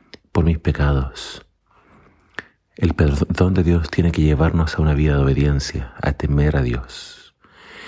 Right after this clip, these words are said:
Y el salmista está hablando de esperar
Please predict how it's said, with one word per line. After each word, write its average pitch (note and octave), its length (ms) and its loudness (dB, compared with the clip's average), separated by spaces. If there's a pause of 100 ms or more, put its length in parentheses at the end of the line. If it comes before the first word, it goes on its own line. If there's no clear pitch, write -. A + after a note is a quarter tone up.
(380)
Y G2+ 60 6
el F2 60 2
salmista G2+ 360 2
está G2+ 160 0
hablando F#2+ 340 2
de D#2+ 300 2 (960)
esperar D2+ 460 0